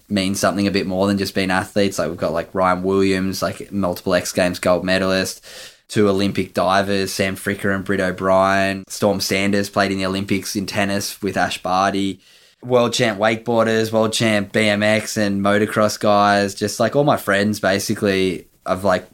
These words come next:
made them ambassadors so I can go and hang out with them and to call it work, but it's also a good way for them to share with their audience that there's a bit more than sport and they can really get around the good human factor and help spread the message with me. So, yeah, it's cool to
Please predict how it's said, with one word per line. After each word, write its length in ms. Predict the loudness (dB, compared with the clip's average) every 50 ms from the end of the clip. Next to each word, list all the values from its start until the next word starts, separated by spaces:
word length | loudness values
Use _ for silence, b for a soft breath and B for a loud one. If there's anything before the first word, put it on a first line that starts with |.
| _ _ -4
made 240 | -2 -2 -2 -2 -4
them 100 | -6 -6
ambassadors 520 | -2 -2 -2 -2 -2 -4 -6 -6 -4 -2
so 100 | -2 -2
I 80 | -2 0
can 100 | -2 2
go 160 | 2 2 2
and 100 | 2 0
hang 160 | -2 -2 -2
out 220 | -2 -2 -2 -2
with 100 | -4 -2
them 140 | -2 -4 -4
and 80 | -6 -10
to 80 | -14
call 240 | -6 -2 -2 -2 -2
it 80 | -2 -4
work, 340 | -2 2 2 2 2 0 -2
but 120 | -2 -2
it's 120 | 0 0 2
also 320 | 2 2 2 2 0 0
a 40 | 0
good 160 | 0 -2 0
way 140 | 0 0 0
for 100 | -2 -6
them 260 | -6 -6 -6 -6 -8 -8
to 280 | -6 -4 -4 -4 -4 B B B B B B B B B B
share 320 | -2 0 2 2 2 2
with 120 | 0 -2 -2
their 240 | -2 0 0 0
audience 480 | 0 0 0 -2 -2 -4 -4 -6 -6 -2
that 220 | -2 0 0 0 0
there's 180 | -2 -2 0
a 40 | -2
bit 140 | -4 -2 -2
more 160 | -2 -2 -2
than 140 | -4 -4 -4
sport 420 | -6 -4 -2 0 2 2 4 2
and 100 | 2 2
they 80 | 0 -2
can 160 | -2 -2 -2
really 200 | -2 0 0 0
get 120 | 0 0 0
around 300 | 2 2 2 0 0 -2
the 200 | -2 -2 -2 -2
good 140 | -4 -6 -6
human 240 | -6 -8 -8 -10 -6
factor 380 | -4 -2 -2 -2 -2 -4 -4 -4
and 200 | -2 -2 -2 -2
help 180 | -2 -2 -2
spread 240 | -4 -2 -2 -2 -2
the 80 | -2 -4
message 340 | -4 -4 -2 -4 -4 -2
with 180 | -4 -6 -4 -4
me. 120 | -6 -6
So, 320 | -4 -4 -4 -2 -2 -4 -6 -10 _ _
yeah, 120 | -2 -2
it's 100 | 0 0
cool 200 | 0 0 0 2 2
to 220 | 2 0 -2 -4